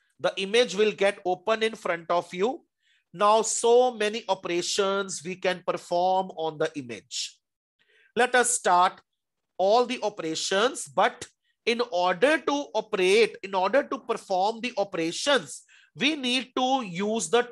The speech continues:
tools from the tools panel. The most important tool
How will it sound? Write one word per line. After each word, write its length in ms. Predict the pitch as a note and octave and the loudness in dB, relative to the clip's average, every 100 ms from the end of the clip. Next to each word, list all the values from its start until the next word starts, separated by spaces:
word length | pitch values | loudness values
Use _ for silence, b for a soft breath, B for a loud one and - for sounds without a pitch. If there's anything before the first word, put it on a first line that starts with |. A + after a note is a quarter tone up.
| - | -4
tools 720 | A3 G3+ C#3 - - - _ _ | -2 -2 -4 -6 -8 -8 _ _
from 300 | - G3+ G#3 | -4 -2 0
the 120 | G#3 A#3 | 0 0
tools 560 | A#3+ A3 A3+ A#3+ A#3 | 0 -2 -2 -2 -4
panel. 380 | - D#3+ C3 G2+ - _ _ _ _ _ _ _ _ _ _ _ _ _ _ | -4 -4 -4 -12 -16 _ _ _ _ _ _ _ _ _ _ _ _ _ _
The 120 | D3+ | -4
most 580 | G3+ A3 C#4+ E4 D#4+ - | -2 0 2 0 -2 -6
important 720 | A#3+ G#3 G#3+ G#3+ A#3 C4 B3 A#3+ | -8 -2 2 2 2 0 0 -4
tool 220 | D#3 | -4